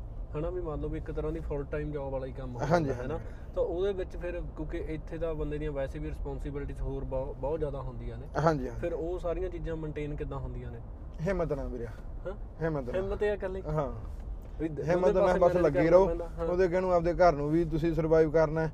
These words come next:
Speaker 1: ਹੂੰ, ਹੂੰ।
Speaker 2: ਉੱਧਰ ਵੀ ਇਨਕਮ, ਪੈਸੇ ਤੁਸੀਂ ਲੈ ਕੇ ਆਉਣੇ ਹੈਗੇ ਆ।
Speaker 1: ਹੂੰ, ਹੂੰ।
Speaker 2: ਇਹਨਾਂ ਨੂੰ ਵੀ ਤੁਸੀਂ ਬਸ ਹਿੰਮਤ ਜੀ ਨਾਲ ਲੱਗੇ ਰਹੋ। ਜਿਹੜਾ ਬੰਦਾ ਹਿੰਮਤੀ ਆ, ਉਹ ਕਰ ਸਕਦਾ, ਤੇ ਜਿਹੜਾ ਬੰਦਾ ਕਹਿੰਦਾ ਵੀ ਸਰੀਰ ਦਾ ਪੋਲਾ ਵੀ ਮੈਂ ਨਹੀਂ,
Speaker 1: <laughs>
Speaker 2: ਉਹਦੇ ਵੱਸ ਦੀ ਹੈ ਨਹੀਂ।
Speaker 1: ਵੀ ਸ਼ੌਂਕ ਕੋਈ, ਕੋਈ ਇਹ ਨਹੀਂ ਹੈਗਾ ਵੀ ਹਾਂ ਵੀ ਇੱਕ ਤਰਫਾ ਦੇਖ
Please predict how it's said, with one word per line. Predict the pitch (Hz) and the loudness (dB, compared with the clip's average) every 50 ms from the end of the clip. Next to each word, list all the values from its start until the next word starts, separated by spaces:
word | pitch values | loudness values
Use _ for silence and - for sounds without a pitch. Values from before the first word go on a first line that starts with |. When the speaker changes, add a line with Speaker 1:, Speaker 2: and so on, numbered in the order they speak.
| - - 151 | -6 -6 -6
Speaker 1:
ਹੂੰ, | 151 | -6
ਹੂੰ। | 151 147 139 151 160 | -6 -4 -2 0 0
Speaker 2:
ਉੱਧਰ | 165 160 180 175 | 2 2 2 2
ਵੀ | 180 175 170 170 170 | 2 2 4 4 4
ਇਨਕਮ, | 170 170 165 160 147 - - 175 170 165 156 | 2 2 2 0 -2 -2 0 0 0 0 4
ਪੈਸੇ | - 170 165 156 151 160 156 | 6 8 8 8 6 4 0
ਤੁਸੀਂ | 151 160 143 165 170 160 | 0 0 -2 0 4 6
ਲੈ | 160 156 | 6 6
ਕੇ | 143 151 | 6 6
ਆਉਣੇ | 156 156 156 151 | 2 2 2 2
ਹੈਗੇ | 147 160 165 175 170 | 2 2 2 4 2
ਆ। | 156 | 2
Speaker 1:
ਹੂੰ, | - - - 160 | 0 -2 -6 -6
ਹੂੰ। | 151 156 | -4 -2
Speaker 2:
ਇਹਨਾਂ | 156 160 165 175 180 180 | 0 0 2 2 2 2
ਨੂੰ | 180 180 | 2 0
ਵੀ | 160 | 0
ਤੁਸੀਂ | 170 165 165 170 165 | 0 2 2 4 6
ਬਸ | 170 170 160 | 6 6 6
ਹਿੰਮਤ | 170 170 170 170 160 | 4 4 2 2 2
ਜੀ | 165 170 | 2 2
ਨਾਲ | 170 170 165 156 | 2 4 4 4
ਲੱਗੇ | 151 143 156 | 4 6 6
ਰਹੋ। | 160 175 165 | 6 6 6
ਜਿਹੜਾ | 175 170 175 | 6 6 6
ਬੰਦਾ | 160 165 165 170 160 | 6 6 6 4 4
ਹਿੰਮਤੀ | 151 147 147 147 135 147 156 160 | 4 2 0 -2 -2 0 4 6
ਆ, | 165 | 6
ਉਹ | 160 139 | 6 4
ਕਰ | 139 135 127 | 2 0 0
ਸਕਦਾ, | 127 143 139 151 160 175 175 - - - - - - - - - | 0 0 2 6 6 6 6 4 0 -8 -10 -10 -10 -10 -8 -4
ਤੇ | - 151 151 147 | -2 -2 0 2
ਜਿਹੜਾ | 151 170 185 185 | 6 8 8 8
ਬੰਦਾ | 165 165 160 160 160 156 | 8 6 4 4 4 4
ਕਹਿੰਦਾ | 147 165 165 170 | 2 4 4 4
ਵੀ | 165 165 165 160 | 6 6 4 2
ਸਰੀਰ | 151 160 156 156 156 151 | 2 2 2 2 4 4
ਦਾ | 156 156 | 4 4
ਪੋਲਾ | 147 160 160 156 151 156 156 | 4 2 0 0 2 2 2
ਵੀ | 156 160 | 2 2
ਮੈਂ | 151 151 147 147 147 151 | 0 0 -2 -2 -2 0
ਨਹੀਂ, | 156 165 180 175 - - - | 0 0 -2 -2 -6 -8 -10
Speaker 1:
<laughs> | - - 180 | -4 0 2
Speaker 2:
ਉਹਦੇ | 180 170 170 165 170 165 | 4 4 4 4 4 4
ਵੱਸ | 156 151 139 - 143 | 4 4 4 2 0
ਦੀ | 135 135 131 | -4 -4 -4
ਹੈ | 123 120 110 | -4 -6 -8
ਨਹੀਂ। | 107 - - - 151 160 | -8 -8 -10 -8 -6 -4
Speaker 1:
ਵੀ | 165 185 | -4 -4
ਸ਼ੌਂਕ | 180 - 180 175 180 185 180 185 | -2 0 0 2 2 2 0 -2
ਕੋਈ, | 190 185 196 196 | -2 -2 -2 -2
ਕੋਈ | 180 180 202 202 | -2 -2 -2 -2
ਇਹ | 190 185 190 202 | 0 0 0 0
ਨਹੀਂ | 214 202 170 | 0 0 0
ਹੈਗਾ | 151 151 170 185 | 0 0 0 0
ਵੀ | 190 190 185 | 0 0 -2
ਹਾਂ | 180 175 175 175 | -2 -2 -2 -2
ਵੀ | 180 | -4
ਇੱਕ | 175 - 170 | -4 -6 -6
ਤਰਫਾ | 156 170 165 160 - - 160 | -4 -4 -2 -2 -2 -4 -4
ਦੇਖ | 160 165 170 151 | -2 -2 -4 -4